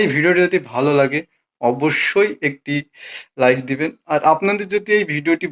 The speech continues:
বুঝতে কোনো অসুবিধা হয় তাহলে অবশ্যই একটা কমেন্ট করবেন। আরেকটি কথা বন্ধুরা, আমি এই ইঁদুরের মিক্সিং ভিডিও মানে ইঁদুর মারা ঔষধটি কীভাবে মিক্সচার করবেন, কি করবেন না করবেন সেই বিষয়ে একটা সুন্দর ভিডিও নিয়ে আনার চেষ্টা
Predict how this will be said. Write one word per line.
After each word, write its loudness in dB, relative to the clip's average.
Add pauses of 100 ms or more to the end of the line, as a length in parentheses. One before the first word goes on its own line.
বুঝতে -2
কোনো 2 (100)
অসুবিধা -4 (100)
হয় -2 (200)
তাহলে 2 (100)
অবশ্যই -8 (140)
একটা -6 (140)
কমেন্ট 2
করবেন। -6 (380)
আরেকটি 0 (100)
কথা -2
বন্ধুরা, -2 (140)
আমি 2
এই -6 (160)
ইঁদুরের 0 (460)
মিক্সিং -2 (160)
ভিডিও -2 (160)
মানে -2 (500)
ইঁদুর -4
মারা 4 (180)
ঔষধটি -2 (100)
কীভাবে -4 (600)
মিক্সচার 2 (140)
করবেন, 0 (120)
কি -10 (160)
করবেন -4 (120)
না 0 (100)
করবেন -4 (100)
সেই -2
বিষয়ে -2
একটা -6 (180)
সুন্দর -4 (140)
ভিডিও -4
নিয়ে 4
আনার -4 (220)
চেষ্টা -8